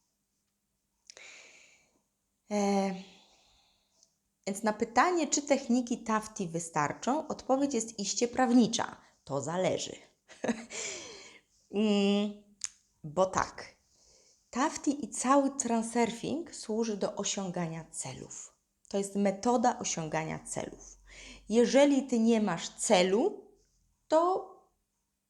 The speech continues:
nie potrzebujesz tej metody. I to też jest w porządku. Nie, są ludzie, którzy nie mają celów i tak sobie żyją.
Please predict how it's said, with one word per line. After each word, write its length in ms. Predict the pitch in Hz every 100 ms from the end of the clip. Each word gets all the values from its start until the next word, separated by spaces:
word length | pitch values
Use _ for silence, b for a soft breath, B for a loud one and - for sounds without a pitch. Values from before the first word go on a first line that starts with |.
| -
nie 140 | 277
potrzebujesz 680 | 294 294 - 233 185 208 214
tej 140 | 190 170
metody. 520 | 175 - 165 135 - - _ _ B B B _
I 80 | 233
to 100 | 247
też 200 | 247 233
jest 160 | 190
w 60 | -
porządku. 800 | 160 160 190 226 - 370 403 - B B B B _
Nie, 800 | 208 226 240 254 285 294 294 294
są 180 | - 294
ludzie, 240 | 294 285
którzy 260 | 285 254 247
nie 120 | 247
mają 220 | 220 196
celów 560 | 196 190 214 311 - _ _ b b b b -
i 640 | 214 226 226 226 220 220
tak 140 | 208 202
sobie 220 | 180 170
żyją. 560 | 165 170 214 254 -